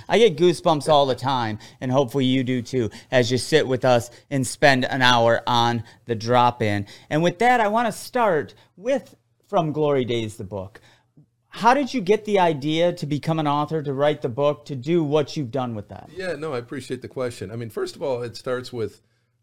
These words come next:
Speaker 2: who I am, right? And, and, and I can't talk about what I do without talking about who I am. I was raised, there were six of us in my family. All six of us were on athletic scholarship, and two of us played professionally. So imagine that household growing up. Very competitive,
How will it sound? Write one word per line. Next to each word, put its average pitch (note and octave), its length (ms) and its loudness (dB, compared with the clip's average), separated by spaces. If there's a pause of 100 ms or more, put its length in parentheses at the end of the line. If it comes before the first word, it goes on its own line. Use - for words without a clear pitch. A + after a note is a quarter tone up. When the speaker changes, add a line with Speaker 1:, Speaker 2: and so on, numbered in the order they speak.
Speaker 2:
who B2+ 180 -16
I G#2 100 -6
am, G#2+ 320 -8
right? G2 180 -8
And, G#2 140 -12
and, G#2+ 160 -12
and G2+ 420 -12
I A2 60 -16
can't D3+ 240 -12
talk C#3 160 -8
about A#2+ 180 -8
what A2+ 140 -6
I A2 80 -4
do A2+ 180 -6
without G#2+ 360 -6
talking A2 240 -12
about F#2 180 -10
who G#2 120 -10
I F#2+ 100 -10
am. F#2 160 -12
I A2+ 80 -10
was C#3+ 180 -8
raised, C3 220 -6
there A#2 60 -10
were A2+ 60 -10
six - 280 -16
of C3+ 60 -18
us C3+ 140 -16
in C3 80 -16
my B2+ 140 -12
family. G2 380 -12
All G#2+ 120 -10
six - 240 -18
of C3 100 -20
us - 120 -20
were A2 100 -18
on G2+ 80 -12
athletic A2 400 -10
scholarship, G#2 640 -12 (640)
and G2 120 -14
two C3+ 120 -8
of B2 80 -8
us G#2+ 120 -14
played G#2+ 200 -6
professionally. F#2+ 520 -14
So - 120 -20
imagine B2+ 320 -8
that A#2 140 -8
household A2 400 -8
growing F#2+ 260 -14
up. - 140 -16 (140)
Very C3+ 340 -2
competitive, B2 800 -8